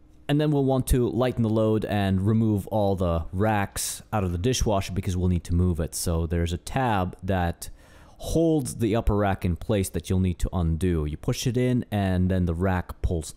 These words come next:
up. The point of the weight reduction is quite simple. The fact is, we'll need to actually move the dishwasher out of its little hole here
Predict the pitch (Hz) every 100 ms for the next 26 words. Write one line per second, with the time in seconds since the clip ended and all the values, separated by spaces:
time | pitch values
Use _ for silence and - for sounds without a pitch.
0 | - - 87 - - - - - - -
1 | - - - - - - - - 110 104
2 | - 170 156 - 123 113 101 90 - 110
3 | 107 120 - 107 104 98 - 98 90 -
4 | - 110 87 - 127 113 113 107 101 -
5 | - - 139 127 - 120 107 - 123 123
6 | 127 127 - 123 113 101 110 104 - 101
7 | 98 110 95 90 117 110 - 104 98 98
8 | - 92 - - 98 107 139 127 - -
9 | 117 104 - - - - - - - -
10 | - - - - - - 131 110 92 135
11 | 156 120 - 95 101 107